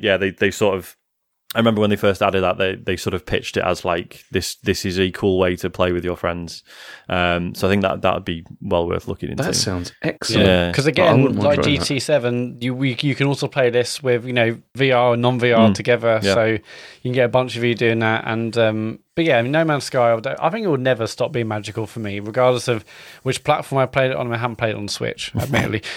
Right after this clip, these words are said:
Speaker 3: But, you know, whether it's been V R, non-V R, P S V R one, now P S V R two,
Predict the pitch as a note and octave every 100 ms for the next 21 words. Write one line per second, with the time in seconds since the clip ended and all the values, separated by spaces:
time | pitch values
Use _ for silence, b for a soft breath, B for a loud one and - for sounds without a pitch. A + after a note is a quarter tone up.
0 | B - C#3 B2 G#2+ - C3+ C3 C3 C3
1 | C3 A#2+ B2+ B2 B2 A#2+ B2 A#2 A#2+ A#2
2 | A#2 A2+ B2+ G#2+ A#2+ A2+ A#2 A#2 A#2 A#2+
3 | B2 A2 B2+ A2+ - A#2+ A2+